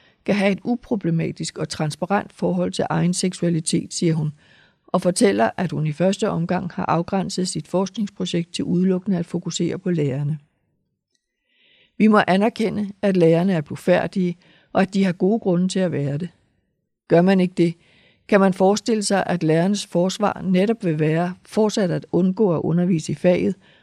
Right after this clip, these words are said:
og dermed undgå problemstillingen," siger hun,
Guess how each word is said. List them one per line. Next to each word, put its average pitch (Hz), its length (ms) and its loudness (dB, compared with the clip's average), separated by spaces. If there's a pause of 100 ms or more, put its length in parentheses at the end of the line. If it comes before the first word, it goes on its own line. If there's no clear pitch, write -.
(120)
og 185 180 -2
dermed 196 320 4
undgå 180 380 0
problemstillingen," 165 880 -2
siger 160 200 0
hun, 160 160 -2